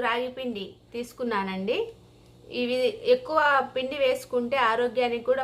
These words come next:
మంచిది, బాగుంటుంది రుచిగా కూడా. మీకు తయారు చేసి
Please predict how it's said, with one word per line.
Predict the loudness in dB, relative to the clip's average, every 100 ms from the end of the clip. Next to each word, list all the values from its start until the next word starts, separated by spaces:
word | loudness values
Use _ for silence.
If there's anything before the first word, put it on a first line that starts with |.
| -2
మంచిది, | -4 -4 -4 0 0 -2 -10 -6 2
బాగుంటుంది | 4 6 4 2 -2 -2 -2 -2
రుచిగా | -2 -4 -4 -2 -2
కూడా. | -2 -2 -4 -6 -20 -20 -20 -20 -20 -20 -20 -8
మీకు | -6 -4 0
తయారు | 0 0 -2 -2
చేసి | -4